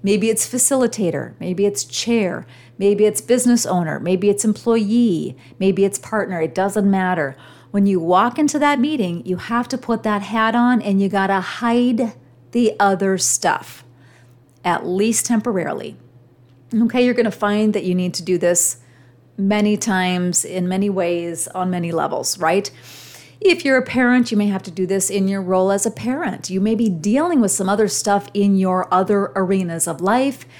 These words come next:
and your child comes to you and they really need to talk to you about something. Now, is that the time for you to vent on them everything that's going on in your life?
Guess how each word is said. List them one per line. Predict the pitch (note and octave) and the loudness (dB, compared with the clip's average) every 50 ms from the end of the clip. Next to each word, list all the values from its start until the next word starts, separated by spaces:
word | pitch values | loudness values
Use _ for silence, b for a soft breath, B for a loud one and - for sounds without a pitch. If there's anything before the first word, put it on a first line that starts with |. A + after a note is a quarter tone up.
| B B B B B | B B B B B
and | - G#3+ G#3+ | 0 2 2
your | G#3+ | 2
child | G#3 - - B3+ C#4 C#4+ C#4+ C#4 C#4 | 0 -2 -2 0 2 2 2 0 0
comes | - A#3+ A3 G#3 F#3+ - - | 0 0 0 2 0 -2 -4
to | - G3+ | -4 -4
you | G3 G3 | -2 -2
and | G3 F#3 | -2 0
they | F#3 F#3 | -2 -2
really | F#3 E3+ F#3 G#3 G#3 G#3+ G#3 G#3 | -2 -2 -2 0 2 2 2 0
need | G3 F#3+ F#3+ F3+ | -2 -2 -4 -4
to | F3+ | -6
talk | F3 - G3+ E3+ D#3+ - - | -10 -8 -8 -8 -8 -8 -8
to | - E3+ | -10 -8
you | |
about | D#3 - D3 C#3+ - | -4 -4 -4 -4 -4
something. | - E3 B2 B2 - - - - - _ - - b b b b b b b b b | -8 -8 -8 -10 -14 -14 -16 -16 -20 _ -20 -20 b b b b b b b b b
Now, | G3+ G3+ | -4 -2
is | - - A3+ G#3+ | 0 0 0 0
that | - E4+ F#4+ G4 | 2 0 0 0
the | G4+ | -2
time | F#4 - - C#4 C4+ C4+ B3 | -4 0 2 2 2 2 2
for | A3+ | 0
you | G3+ F3+ F3+ G3 F#3+ | -2 0 0 0 0
to | F#3 | 0
vent | D3+ D3 - F3 E3+ F#3+ A3 A3 - - - | -4 -4 -2 0 0 2 2 0 -2 -4 -4
on | G3+ G3 G3 G3+ G3+ G3 | -4 -2 0 0 0 0
them | E3+ F#3 F3+ F3+ F3+ F3+ F3+ F3 F3+ F3+ F3 B B B B B B B - | 0 0 0 0 0 -2 -2 -2 -2 -4 -4 B B B B B B B 0
everything | - G#3+ F#3+ G#3 G#3 G#3 G3 F#3+ | 0 2 2 2 0 0 -2 -4
that's | F3+ F3 E3 | -4 -4 -6
going | - - F3+ E3+ E3 | -6 -6 -4 -4 -4
on | D#3+ E3 E3 E3+ F3 | -6 -6 -8 -10 -8
in | - F3 E3+ | -8 -8 -6
your | E3+ F3+ G#3+ C4 | -4 -4 -4 -2
life? | C4+ D4 D#4 E4 E4+ F4+ F4 - - - - | -2 -4 -4 -6 -6 -8 -10 -14 -20 -20 -20